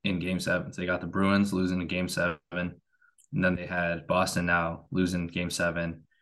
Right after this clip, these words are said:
And Ronan, you take it away. Like, what, what is, what's your first reaction here as, as we're entering a couple days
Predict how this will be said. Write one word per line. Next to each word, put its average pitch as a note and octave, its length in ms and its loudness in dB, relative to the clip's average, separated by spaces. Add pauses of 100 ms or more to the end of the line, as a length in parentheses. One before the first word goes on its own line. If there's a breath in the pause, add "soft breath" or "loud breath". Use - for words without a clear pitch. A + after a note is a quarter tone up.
(440)
And F#2 520 4
Ronan, G2+ 260 6
you G2+ 100 8
take A#2 220 4
it G#2+ 100 6
away. F#2+ 220 6
Like, F#2 160 4
what, G2+ 180 6
what G2+ 160 4
is, G#2+ 180 4
what's G2+ 220 2
your A2+ 80 4
first G2 300 4
reaction F#2 400 4
here F2 120 2
as, F2+ 160 0
as F2+ 280 0
we're F2 400 2 (360 loud breath)
entering F#2 540 4
a F2 60 -2
couple F#2 320 2
days F2 640 -2